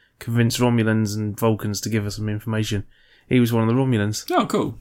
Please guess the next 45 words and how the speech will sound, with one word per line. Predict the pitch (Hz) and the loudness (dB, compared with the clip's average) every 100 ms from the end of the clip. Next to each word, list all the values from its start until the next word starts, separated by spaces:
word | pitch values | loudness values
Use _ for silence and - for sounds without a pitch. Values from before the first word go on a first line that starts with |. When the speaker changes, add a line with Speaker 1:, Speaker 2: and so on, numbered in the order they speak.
| - | -8
Speaker 1:
Yeah, | 127 127 120 120 | -2 0 0 0
I | |
was | 139 143 | 0 2
like, | 147 | 6
"I | |
know | 196 | 8
that | 185 - | 8 4
face." | - 185 123 - - - | 4 4 4 0 -2 2
Speaker 2:
<laughs> | 151 202 - 185 - _ _ _ _ - 120 | 6 6 6 4 2 _ _ _ _ -12 -2
All | 131 | 2
right, | 123 - | 2 2
Ant, | 131 127 | 0 4
your | 127 | 4
review. | 117 123 131 - _ - - - _ _ _ _ - | 6 4 4 0 _ -20 -20 -20 _ _ _ _ 2
Speaker 1:
Uh, | 160 175 175 175 175 - | 6 8 8 6 4 2
let's | 165 151 | 0 0
do | - 160 147 131 - - - | 2 6 6 2 -4 -6 -2
X-Men | 131 - 131 123 | -2 0 0 2
Dark | 123 120 | 2 0
Phoenix | - 131 120 117 - | 0 0 0 0 -4
up | 190 | -4
the | |
bum. | 113 113 104 _ _ _ - - | 0 -2 -2 _ _ _ -10 -2
Speaker 2:
Oh, | 160 | 2
yeah, | 233 247 | 4 4
yeah, | 226 | 4
yeah, | 208 202 175 | 2 0 0
yeah, | 147 123 | 2 2
yeah, | 110 104 | 2 0
yeah. | 101 | 0
Speaker 1:
I | 143 | 4
watched | 160 151 - | 6 4 4
that. | 127 143 147 | 2 2 4
I | 151 | 4
have | 147 | 6
never | 160 156 | 2 4
seen | 156 147 | 4 4
a | |
film | 139 151 127 | 4 2 2
that | 123 | 4
needed | 131 127 127 | 4 4 4
aliens | 127 120 113 107 | 4 4 2 0
in | 104 | -2
it | 123 | -2
less | - 113 104 - - | 2 2 2 0 0